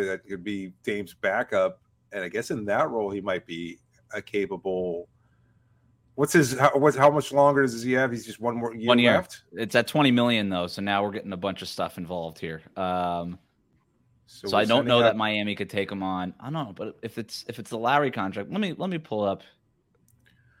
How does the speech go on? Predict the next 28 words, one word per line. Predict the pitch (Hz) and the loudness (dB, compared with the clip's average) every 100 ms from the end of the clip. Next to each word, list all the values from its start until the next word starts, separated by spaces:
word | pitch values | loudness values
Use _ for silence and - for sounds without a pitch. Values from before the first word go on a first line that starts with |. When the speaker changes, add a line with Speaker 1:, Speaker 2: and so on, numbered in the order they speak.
| - | -10
Speaker 2:
the | |
better | 98 101 92 | 0 2 2
trade | 87 95 87 | 0 -2 -2
machine | 90 - 90 | -4 -6 -8
here. | 85 85 82 80 | -6 -6 -8 -10
People | - 95 90 | -12 -12 -8
kn-, | 87 - | -10 -10
people | - 110 101 | -8 -6 -4
in | 95 | -2
the | |
know | 92 90 85 | -2 -2 -4
know | 87 85 | -4 -6
what | 85 | -8
I'm | |
talking | 82 85 82 82 | -6 -6 -6 -8
about. | 82 80 - _ _ _ _ - | -8 -8 -10 _ _ _ _ 0
Um, | 101 101 101 101 104 107 104 _ _ _ _ _ 110 | 4 6 6 6 4 0 -4 _ _ _ _ _ 2
all | |
right. | 104 87 - _ _ _ _ | 2 2 -2 _ _ _ _
So | - 139 | 2 4
let's | 139 139 | 6 4
say | 143 | 2
we | |
got | 139 113 | 4 4
Lowry | 120 123 127 | 6 6 6
going | 127 120 113 | 4 2 2
to | |
Portland. | 107 - 117 113 117 | 0 0 2 2 -4